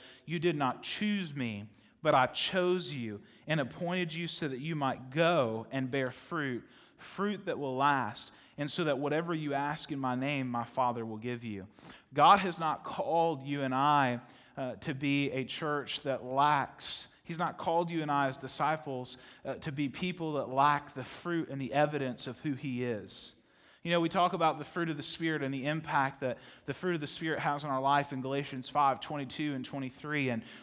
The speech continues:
we talk about the, the difference and the evidence of what that makes. Why? Because as believers, there's a shift, there's a change in what's happened in our lives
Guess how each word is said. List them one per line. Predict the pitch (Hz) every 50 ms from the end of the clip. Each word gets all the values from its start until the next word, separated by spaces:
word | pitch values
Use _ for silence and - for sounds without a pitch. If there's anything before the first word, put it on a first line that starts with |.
| - -
we | 139
talk | 120 180 165 175 170
about | 175 156 151 147 127 139
the, | 143 139 131 120
the | 117 135 127
difference | 131 156 165 - 170 151 135 -
and | 151 139
the | 135 135 139
evidence | 151 156 160 147 135 -
of | 147 135
what | 135 131 -
that | 135 123 110
makes. | 131 143 143 127 - - -
Why? | 139 139 160 165 165 156
Because | 143 139 135 - 156 143 143 - - - - - - - -
as | 151 175 185 196 180 170
believers, | 151 165 151 143 156 185 208 208 170 165 156 139 135 -
there's | - - 170 160 151 -
a | 139 123
shift, | - - - 190 185 170 - - -
there's | 165 156 147 139
a | 135
change | 113 - - - 185 180 185 175 156
in | 156 143 135
what's | 131 - -
happened | - 156 170 165 165 160 143 143
in | 135 139
our | 135 131 139 135 131
lives | 135 143 156 165 156 143 135 -